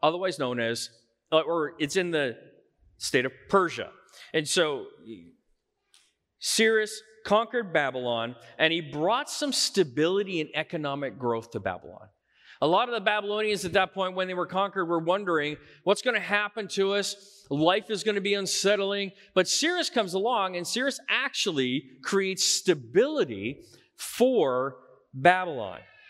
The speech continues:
This is the only empire, for example, where the king, catch this,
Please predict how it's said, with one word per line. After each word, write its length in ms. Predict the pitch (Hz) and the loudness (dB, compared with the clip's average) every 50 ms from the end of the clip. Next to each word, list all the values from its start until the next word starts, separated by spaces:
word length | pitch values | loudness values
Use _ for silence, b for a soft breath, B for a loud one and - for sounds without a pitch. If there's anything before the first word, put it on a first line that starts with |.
| B B B B B B B B B B B B B B B B | B B B B B B B B B B B B B B B B
This 140 | 170 165 196 | -2 0 0
is 140 | 196 165 | 0 0
the 140 | 190 214 208 | 0 2 2
only 320 | 214 226 240 240 247 226 185 | 2 2 0 0 -2 0 0
empire, 520 | 208 226 226 - 202 214 214 226 226 214 | 0 0 0 0 0 0 0 0 -2 -2
for 160 | - 226 202 | 0 0 0
example, 380 | 190 160 190 202 202 202 220 202 | 0 0 0 -2 -2 -2 -2 -2
where 120 | 190 185 | -2 -2
the 80 | 175 170 | -2 -4
king, 840 | - - - 330 330 247 160 139 147 175 202 - - - - - _ _ - | -4 0 2 2 4 4 2 0 -2 -4 -6 -10 -14 -20 -20 -20 _ _ 0
catch 220 | - 185 202 - | 2 2 2 2
this, 240 | - 262 294 - - | -2 -6 -6 -8 -10